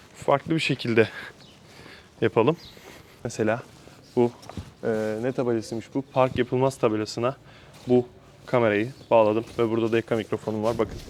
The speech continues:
şimdi uzaklaşıyorum. Bu mikrofonun menzili gerçekten çok yüksek.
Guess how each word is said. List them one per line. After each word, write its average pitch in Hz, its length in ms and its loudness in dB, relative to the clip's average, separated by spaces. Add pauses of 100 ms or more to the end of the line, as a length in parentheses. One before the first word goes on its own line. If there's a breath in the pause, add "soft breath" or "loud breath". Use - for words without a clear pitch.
(120)
şimdi 117 120 -2
uzaklaşıyorum. 113 680 0 (400 loud breath)
Bu 131 80 -2
mikrofonun 127 540 0
menzili 120 300 0
gerçekten 117 460 0
çok 127 220 -4
yüksek. 123 280 -4